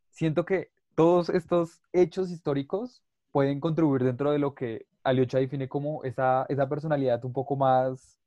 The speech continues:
más frustrada, y es vivir en, no sé, en Colombia, en un país donde la guerra y la violencia está en su máxima expresión, donde están en un país en el que no puedes salir muy lejos porque si no te,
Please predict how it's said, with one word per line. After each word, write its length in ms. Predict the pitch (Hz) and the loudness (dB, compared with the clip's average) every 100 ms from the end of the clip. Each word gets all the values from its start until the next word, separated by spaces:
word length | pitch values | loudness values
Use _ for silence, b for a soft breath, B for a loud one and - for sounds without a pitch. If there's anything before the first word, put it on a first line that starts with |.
| _ _ - | _ _ -6
más 640 | 127 127 127 127 131 127 _ - | -4 -2 -2 -2 -4 -6 _ -6
frustrada, 680 | 143 143 - 147 160 254 - _ _ | -2 -2 2 6 6 2 -6 _ _
y 120 | 135 131 | -2 0
es 140 | 120 | 0
vivir 540 | 139 143 147 165 - - | 0 0 2 0 -2 -6
en, 220 | 160 139 | -12 -8
no 100 | 131 | -6
sé, 240 | 123 156 120 _ _ _ _ | -4 -4 -8 _ _ _ _
en 100 | 127 | -6
Colombia, 420 | 127 143 190 139 | 0 0 2 0
en 80 | 113 | -4
un 80 | 120 | -4
país 320 | 131 131 131 | 0 0 -2
donde 480 | 143 139 151 127 - _ - | -6 -4 -4 -4 -10 _ -2
la 200 | 131 123 | 2 4
guerra 440 | 127 131 143 170 | 6 6 6 4
y 80 | 160 | 4
la 120 | 131 | 4
violencia 500 | 123 120 117 113 165 | 4 0 -4 -4 -4
está 220 | 165 127 | -2 -2
en 80 | 117 | -4
su 120 | 120 | -2
máxima 320 | 123 113 131 113 | -2 -2 -4 -8
expresión, 520 | 110 104 156 147 113 _ _ _ _ - | -8 -4 -2 -2 -4 _ _ _ _ -8
donde 460 | 131 123 120 113 _ _ _ - | -4 -4 -6 -8 _ _ _ -6
están 500 | 127 - 123 123 127 | -4 0 2 2 0
en 120 | 139 | -4
un 80 | 139 | 0
país 280 | 135 135 | 2 0
en 60 | 143 | -4
el 100 | 143 | -8
que 100 | 135 | -6
no 120 | 123 | -6
puedes 300 | - 135 135 | -4 -4 -4
salir 280 | 139 127 131 | -4 -2 -2
muy 160 | 131 135 | -2 -2
lejos 320 | 135 135 131 | -2 -4 -4
porque 280 | 135 127 127 | -6 -6 -8
si 140 | - | -8
no 180 | 123 113 | -10 -6
te, 600 | 127 127 131 135 143 | -4 -2 0 0 -2